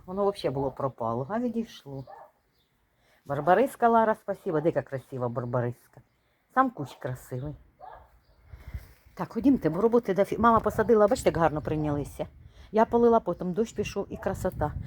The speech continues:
Той горщик поки, я горщик більший візьму і пересажу оте. Бо тут дуже замале воно.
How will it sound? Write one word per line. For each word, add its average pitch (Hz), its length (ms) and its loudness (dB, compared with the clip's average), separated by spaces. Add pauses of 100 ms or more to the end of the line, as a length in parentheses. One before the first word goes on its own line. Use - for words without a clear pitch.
(280)
Той 233 100 8
горщик 220 380 4
поки, 190 220 0
я 165 140 2
горщик 165 340 -4
більший 175 400 -4
візьму 208 440 -2 (260)
і 175 80 -6
пересажу 170 680 0
оте. 135 340 -2 (640)
Бо 151 100 -10
тут 160 160 -6
дуже 160 260 -4
замале 151 540 -2
воно. 117 260 -6